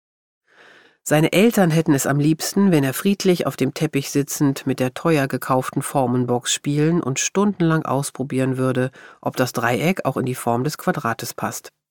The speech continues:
Das ist für sie die Art, wie man Dinge lernt. Aber in Alex' Wahrnehmung besteht die ganze Wohnung aus spannenden, verschiedenen Formen,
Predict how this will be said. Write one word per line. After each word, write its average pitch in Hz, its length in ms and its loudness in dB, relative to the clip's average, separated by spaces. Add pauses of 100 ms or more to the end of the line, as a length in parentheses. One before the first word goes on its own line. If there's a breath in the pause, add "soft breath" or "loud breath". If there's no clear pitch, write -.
(800)
Das 180 180 0
ist 202 100 -6
für 175 100 4
sie 170 160 2
die 202 200 4
Art, 117 380 -2
wie 165 80 0
man 165 160 2
Dinge 143 220 0
lernt. 123 480 -4 (920)
Aber 160 180 4
in 151 160 2
Alex' 185 380 2
Wahrnehmung 139 520 2
besteht 143 440 0
die 135 80 -2
ganze 139 460 -4
Wohnung 165 360 4
aus 131 220 -4
spannenden, 147 600 -2
verschiedenen 131 720 -2
Formen, 135 640 0